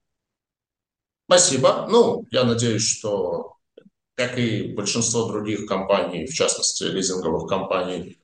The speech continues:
выходя на рынок облигаций, они возвращаются на него снова и снова, поэтому, а, поэтому, наверное,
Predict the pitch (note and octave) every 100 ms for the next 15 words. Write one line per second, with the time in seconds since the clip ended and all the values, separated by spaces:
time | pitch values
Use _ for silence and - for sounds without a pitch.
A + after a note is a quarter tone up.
0 | - - G#2+ A2 A2+ G#2+ G#2 G#2+ F#2+ -
1 | F2+ A2 A2 A2 - - F#2+ F#2 G2 F#2
2 | - - - G#2+ - G#2+ F#2 - - F#2+
3 | G2 G2 F#2 - G#2 G2 G2 - - A#3+
4 | A#3+ A3 F3+ D#3+ C3 - F#2+ F#2+ G#2 G2+
5 | G2+ F#2+ - - - - - - G2 G2
6 | G2 F#2+ - - A#2 A#2 A2+ A2 A2+ G#2
7 | G2 -